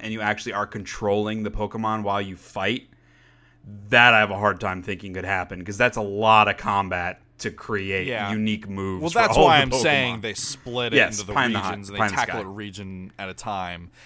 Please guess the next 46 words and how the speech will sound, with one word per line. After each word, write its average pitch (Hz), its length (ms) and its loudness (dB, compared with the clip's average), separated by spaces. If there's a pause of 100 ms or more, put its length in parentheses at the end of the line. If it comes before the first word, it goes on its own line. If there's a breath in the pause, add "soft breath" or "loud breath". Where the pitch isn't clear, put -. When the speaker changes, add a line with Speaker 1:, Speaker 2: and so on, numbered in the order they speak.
(160 loud breath)
Speaker 2:
But, 185 120 0
like, 165 180 0
Speaker 1:
All 175 60 4
Speaker 2:
honestly, 190 180 0
Speaker 1:
right. 160 80 -6
Speaker 2:
they 180 80 -2
have 170 260 0
a 143 40 0
lot 117 300 -2
of 135 60 -4
that 123 160 -4
animation 120 540 -10
stuff - 320 -10
down 104 300 -6
from, 98 280 -14
uh, 92 240 -12
like, 104 220 -10
previous 107 480 -12
games 95 400 -12
they've 90 260 -14
done. 95 360 -14 (600 soft breath)
Like, 110 260 -4
Speaker 1:
Hmm. 110 80 -6 (500 soft breath)
Speaker 2:
Pokemon 151 600 0
Go, 127 340 0
they 113 140 -4
have 110 160 -2
a 107 40 -4
lot 104 320 -2
of 113 100 -4
those 110 360 -4
idle 107 320 -4
animations 98 800 -10
already 101 400 -6
programmed 98 720 -10
for - 220 -10
a - 20 -8
lot 98 160 -6
of 98 60 -8
the 98 80 -8
Pokemon, 101 640 -8
and 107 280 -10
including 113 380 -12
some 104 160 -18
combat 107 400 -6
animations, 107 680 -12